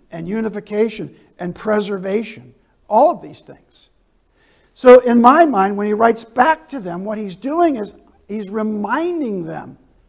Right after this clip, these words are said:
you understand what I'm saying? He's reminding them, each of these verses, we spent time. Don't lose hope. I spent time with you, preaching and teaching to you about these topics. Do you understand what I'm saying there?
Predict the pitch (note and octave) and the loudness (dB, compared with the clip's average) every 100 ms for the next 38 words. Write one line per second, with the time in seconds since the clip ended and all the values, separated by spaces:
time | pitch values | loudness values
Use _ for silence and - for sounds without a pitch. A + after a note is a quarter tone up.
0 | _ _ _ _ _ _ A#3 C4 B3+ C4 | _ _ _ _ _ _ -6 -4 2 6
1 | B3 A#3 A3 - A#3+ - _ - A#3 F#3+ | 6 6 2 -2 -6 -8 _ -2 -2 2
2 | A#3 A#3 A#3+ A#3+ D#4+ E4 C#4+ B3 G3 G3 | 2 2 2 0 0 2 0 0 2 0
3 | G3+ - D4 D#4+ C4+ A3 A#3+ F#3+ A3+ C#4 | -2 -2 -2 0 -4 -4 -8 -8 -10 -10
4 | B3 G3+ - _ _ _ C#4 F4 - D#4 | -10 -14 -18 _ _ _ 2 2 2 -2
5 | D4 - A3+ C#4 A#3+ D#3+ - _ _ _ | -2 -8 -12 -8 -6 -8 -14 _ _ _
6 | C4+ D4 E4 D4+ B3 C#4 C#4+ C#4+ G3 C#4+ | -4 0 2 2 2 4 4 2 0 0
7 | - C#4 C4+ - G#3 C4+ D4+ G#3 F3+ - | 0 -8 -8 -10 -12 -8 -8 -8 -10 -12
8 | A3 C#4+ C#4+ B3+ B3+ - C4 D4+ C4+ - | -10 -10 -10 -12 -12 -10 -12 -10 -14 -14
9 | G3 F3+ F3 _ _ E3 F#3 F#3+ F#3+ D#3+ | -10 -10 -10 _ _ -12 -4 -4 -4 -6
10 | F#3+ G3 F#3+ - _ - - G3+ F#3+ D3 | -6 -6 -10 -18 _ -20 -16 -16 -16 -20
11 | - - - _ _ _ _ _ _ _ | -20 -20 -20 _ _ _ _ _ _ _
12 | _ _ _ _ _ _ _ _ _ _ | _ _ _ _ _ _ _ _ _ _
13 | _ _ _ G#3 A3 G#3+ B3+ C4 B3 B3+ | _ _ _ -6 -6 -8 -8 -6 -6 -6
14 | C4 D4 C#4+ C#4+ | -8 -8 -10 -12